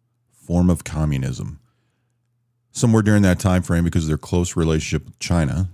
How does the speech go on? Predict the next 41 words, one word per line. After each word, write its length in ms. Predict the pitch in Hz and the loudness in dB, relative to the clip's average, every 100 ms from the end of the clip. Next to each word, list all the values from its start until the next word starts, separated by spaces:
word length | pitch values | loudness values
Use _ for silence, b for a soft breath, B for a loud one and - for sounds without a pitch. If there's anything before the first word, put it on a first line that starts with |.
| - | -12
China 580 | - 85 92 71 82 107 - | -8 -2 -2 0 -2 -4 -4
also 560 | 85 98 - 78 82 | -4 -2 -2 -4 -4
adopted 460 | - 76 78 - - | -6 -4 -4 -4 -8
communism 640 | - 95 92 76 71 85 | -2 2 2 0 -2 -4
from 300 | 82 76 76 | -4 -4 -2
what 160 | 78 73 | -2 -2
they 160 | 78 | -4
called 360 | 78 - 76 73 | -4 -4 -4 -4
their 120 | 73 | -6
current 400 | 71 - 73 73 | -8 -6 -6 -6
republic, 560 | 73 - 90 76 71 - | -10 -4 -4 -2 -6 -4
which 220 | 76 - | -6 -2
led 220 | 85 95 | -2 -2
to 160 | - 82 | -2 -2
a 100 | 78 | -2
Chinese 480 | - 82 80 78 73 | -2 -4 -2 -2 -4
civil 300 | - 71 71 | -6 -6 -2
war. 360 | 90 101 69 - _ _ _ _ _ _ _ | 0 0 -2 -10 _ _ _ _ _ _ _
In 220 | - 107 113 | -2 2 4
that 220 | 104 92 | 4 2
civil 320 | - 87 76 | -2 -2 0
war, 260 | 67 69 76 | -2 -2 0
those 260 | 76 76 | 0 0
that 100 | 71 | -4
wanted 280 | 67 78 76 | -4 -4 -4
to 60 | 69 | -6
be 160 | 73 | -8
communists 600 | - 78 76 73 71 69 | -4 -4 -2 -2 -4 -6
won, 460 | 76 73 60 65 85 - _ _ _ _ _ _ - | -6 -4 -4 -8 -10 -18 _ _ _ _ _ _ -6
and 200 | 76 78 | -2 2
those 240 | 87 92 | 2 2
that 80 | 92 | 0
were 180 | 82 85 | 2 0
of 60 | |
the 80 | 80 | 0
republic 560 | 80 73 90 80 80 - | -2 -2 -4 -2 -2 -4
with 140 | 80 | -4
their 120 | 80 | -4
leader 240 | 78 78 78 | -2 -2 -4
Chiang 280 | - 80 | -4 -4
Kai-shek 640 | 78 76 76 - 85 85 | -4 -6 -6 -4 -4 -4